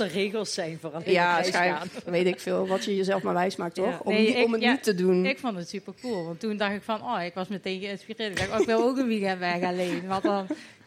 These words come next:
Speaker 3: weet ik niet, kan je heel veel nadenken.
Speaker 2: Jawel, maar dat is denk ik wel, eh,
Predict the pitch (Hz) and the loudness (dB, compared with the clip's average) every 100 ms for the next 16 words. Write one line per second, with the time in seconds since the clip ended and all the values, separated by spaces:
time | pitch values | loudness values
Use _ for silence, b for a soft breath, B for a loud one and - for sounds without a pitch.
0 | - 269 269 220 - 202 208 208 202 180 | -8 -6 -4 -4 -2 0 0 -2 -6 -4
1 | 196 190 247 302 302 240 254 254 240 247 | -4 -2 0 4 4 2 0 0 0 0
2 | 196 202 233 226 202 - 190 190 185 185 | 0 4 4 4 2 0 0 0 0 0